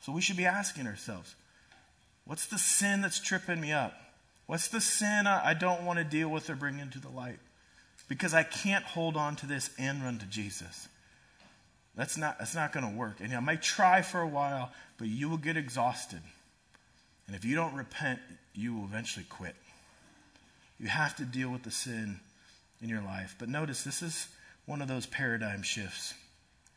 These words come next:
He doesn't just say to lay aside every sin that clings so closely. What does he say? He says, "Lay aside every weight and sin that clings so closely."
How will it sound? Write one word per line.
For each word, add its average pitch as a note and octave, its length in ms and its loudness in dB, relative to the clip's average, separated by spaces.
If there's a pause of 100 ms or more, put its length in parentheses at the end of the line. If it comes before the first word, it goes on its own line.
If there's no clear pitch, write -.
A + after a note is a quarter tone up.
(120)
He A#2+ 120 -6
doesn't D#3+ 440 -4
just D3+ 280 -6
say A2 380 -6 (460)
to C#3 100 -6
lay A#2 320 -2
aside G#2+ 640 -4 (480)
every A#2 320 -2
sin F#2+ 600 -4 (200)
that G2 160 -8
clings F#2 320 -8
so - 140 -8
closely. - 580 -14 (1040)
What - 80 -4
does D#3 160 -4
he F3 80 0
say? A#2 400 -2 (400)
He - 40 -12
says, A#2+ 240 -6
"Lay D3 200 0
aside A#2 440 -4
every A#2 580 -4 (500)
weight A2+ 640 -4 (560)
and G2+ 380 -4
sin D#2 480 -8 (1080)
that F#2+ 140 -6
clings F#2+ 280 -8
so E2+ 140 -8
closely." - 560 -16